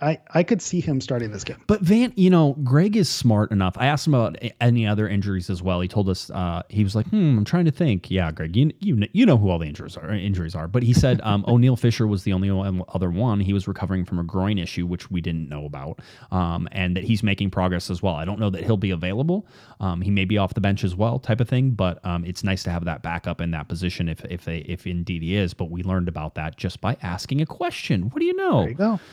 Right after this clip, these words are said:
Speaker 1: That's what you're
Speaker 2: Oh,
Speaker 1: supposed to
Speaker 2: my
Speaker 1: do,
Speaker 2: goodness.
Speaker 1: right?
Speaker 2: Yeah. Uh, O'Neal Fisher, by the way, uh, will be joining the Jamaican national team. Um, he's at least on their preliminary roster,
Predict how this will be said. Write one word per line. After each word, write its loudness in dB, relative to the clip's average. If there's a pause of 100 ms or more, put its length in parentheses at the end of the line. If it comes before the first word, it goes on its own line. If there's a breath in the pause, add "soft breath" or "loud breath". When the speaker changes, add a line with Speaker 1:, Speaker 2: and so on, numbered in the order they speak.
(180 loud breath)
Speaker 1:
That's -20
what -8
you're 4
Speaker 2:
Oh, 6
Speaker 1:
supposed 0
to -8
Speaker 2:
my -4
Speaker 1:
do, 0
Speaker 2:
goodness. 2
Speaker 1:
right? 0
Speaker 2:
Yeah. -6 (100)
Uh, 0
O'Neal 6
Fisher, 0
by 0
the -2
way, 0
uh, -2
will -4
be -2
joining -2
the -4
Jamaican -6
national -4
team. -4 (340 soft breath)
Um, 0
he's -2
at -8
least 0
on 4
their 0
preliminary -2
roster, -2